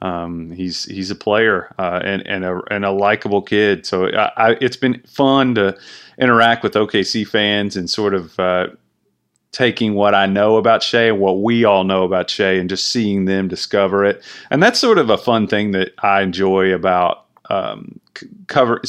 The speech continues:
having my foot in both worlds with the N B A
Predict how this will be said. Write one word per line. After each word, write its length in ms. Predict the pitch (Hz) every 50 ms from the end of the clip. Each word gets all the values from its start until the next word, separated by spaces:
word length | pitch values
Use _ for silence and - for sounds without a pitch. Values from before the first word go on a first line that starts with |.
| - -
having 260 | 143 160 170 160 151 139
my 140 | 123 110
foot 280 | - - - 123 123 117
in 140 | 110 101 92
both 260 | 101 101 101 - -
worlds 560 | 107 104 101 101 104 104 104 101 - - -
with 120 | - 107 -
the 120 | 107 101
N 120 | 98 95
B 180 | 92 98 95 95
A 320 | 95 95 95 95 95 95